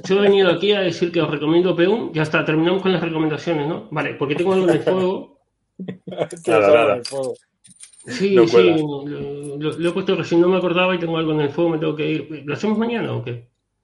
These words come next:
Speaker 3: <laughs> Hombre, sería muy guapo, ¿eh? Dejarlo ahí, dejarlo ahí. A ver. Hombre, estamos, mira, hay, de momento hay seis. Lo podríamos, lo podríamos dejar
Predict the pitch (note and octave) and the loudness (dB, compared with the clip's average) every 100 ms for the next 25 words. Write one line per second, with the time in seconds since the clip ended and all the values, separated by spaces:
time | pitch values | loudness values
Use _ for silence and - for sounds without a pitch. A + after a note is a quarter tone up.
0 | _ - - - F#3 - - - D#3 _ | _ -18 -10 -4 -4 -4 -18 -18 -18 _
1 | - - - - A#2+ A2+ G#2+ G2+ A2 G#2 | -20 -8 -6 -2 0 0 0 -2 -2 0
2 | G#2+ A#2 A2+ A2+ - - _ - E4+ A#2 | -2 -2 -2 -4 -6 -18 _ -2 0 4
3 | - C#3 B2 B2 C3 - - B2+ A#2 B2+ | 4 4 4 4 4 0 -2 2 2 2
4 | A#2 A2 C3 _ _ _ - _ - - | 2 0 -4 _ _ _ -20 _ -20 -16
5 | - - - F#3 B2 A#2 C#3+ - _ - | -14 -12 -12 -6 0 4 4 2 _ -16
6 | - - - - - _ - A#2+ A2 - | -16 -16 -20 -20 -20 _ -4 -2 0 2
7 | A#2+ D#3 A#2 A2 G2+ A#2+ - - G2+ G2+ | 2 0 0 0 2 0 -4 -8 -4 -2
8 | A2 C3+ - G2 F#2 - _ _ - - | -2 -2 0 -2 -4 -10 _ _ -8 -6
9 | F#2+ G2+ A2 B2+ - - - F#2+ G2 A2+ | -4 -2 0 -2 -4 -8 -6 -2 2 4
10 | B3+ A#3+ - C3 D#3+ | 4 2 2 2 2